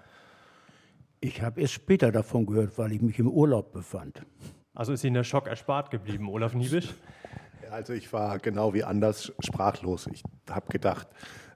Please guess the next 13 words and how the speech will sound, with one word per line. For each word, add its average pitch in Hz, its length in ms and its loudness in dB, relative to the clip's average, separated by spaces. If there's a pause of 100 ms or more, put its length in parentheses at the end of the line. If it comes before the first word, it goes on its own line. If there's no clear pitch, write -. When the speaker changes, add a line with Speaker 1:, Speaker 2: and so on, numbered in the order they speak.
(120)
Speaker 3:
äh, 95 340 0
das - 180 -4
darf 98 200 2
doch 107 80 4
nicht 92 180 0
wahr 104 200 2
sein. 87 260 -4
Sowas 98 340 -2
passiert - 420 -4
doch 107 140 -2
eigentlich 101 460 -4
nur, 110 400 2 (260)
ja, 101 340 2